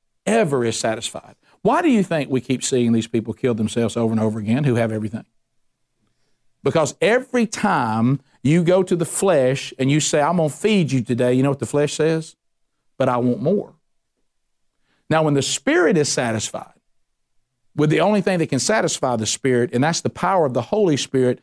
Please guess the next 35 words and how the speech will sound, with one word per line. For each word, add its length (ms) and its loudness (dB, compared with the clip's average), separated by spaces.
under 200 0
total 280 2
submission 560 -2
to 80 0
Jesus 380 -2
Christ, 580 -6
when 180 0
your, 340 2
when 160 0
your 120 2
spirit 540 0
is 100 0
satisfied, 680 -2
your 160 0
flesh 500 -2
doesn't 300 -2
bother 280 -4
you 120 0
like 200 -10
it 80 -16
once 220 -16
did. 240 -12
Not 200 2
because 320 -2
of 60 2
who 100 2
we 240 2
are, 260 2
or 60 -4
great 260 -2
self-control, 800 0
or 220 -2
code 280 2
of 100 -4
conduct, 560 0